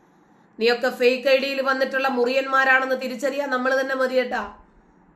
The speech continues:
ഏ? ചെല്ല്, ചെല്ല്. ഓ, ഓയേ, പാകിസ്ഥാനിലെ ശവക്കുഴി വെട്ടാൻ ആളില്ല എന്നാ പറയുന്ന, മക്കുബറ വെട്ടാനേ. പോയിരിക്കടാ ഒരു മൂലയ്ക്ക്, പോടാ. നിന്നെയൊക്കെ ഇവിടെ ആരടാ മൈൻഡ് ചെയ്യുന്നേ? ചെല്ല്,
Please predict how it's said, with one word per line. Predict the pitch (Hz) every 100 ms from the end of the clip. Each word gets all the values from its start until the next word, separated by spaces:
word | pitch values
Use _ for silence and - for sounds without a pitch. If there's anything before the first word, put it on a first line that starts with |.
| _ 208
ഏ? | 240 269 -
ചെല്ല്, | 233 262 247
ചെല്ല്. | 285 269 214 - - _ _ 233
ഓ, | 254 240 - - - _ _ _ - 226
ഓയേ, | 262 262 - 220
പാകിസ്ഥാനിലെ | 220 254 - 262 269 262 240 202 - -
ശവക്കുഴി | 214 233 247 277 294 262
വെട്ടാൻ | 262 254 233
ആളില്ല | 233 254 254 233
എന്നാ | 226 214
പറയുന്ന, | 208 208 202
മക്കുബറ | 196 220 220 233 220
വെട്ടാനേ. | - 226 220 185 175 - _ _ _ _ _ _ 214
പോയിരിക്കടാ | 247 262 254 277 285 262
ഒരു | 262
മൂലയ്ക്ക്, | 240 247 254 240 -
പോടാ. | 208 208 233 233 - - _ _ _ _ _
നിന്നെയൊക്കെ | 190 196 208 233
ഇവിടെ | 220 196 196
ആരടാ | 214 226 214 185 - - - - 185
മൈൻഡ് | 196 214 220
ചെയ്യുന്നേ? | 190 185 - - _ _ _ _ _ _ _ _ _ _ _ -
ചെല്ല്, | 196 220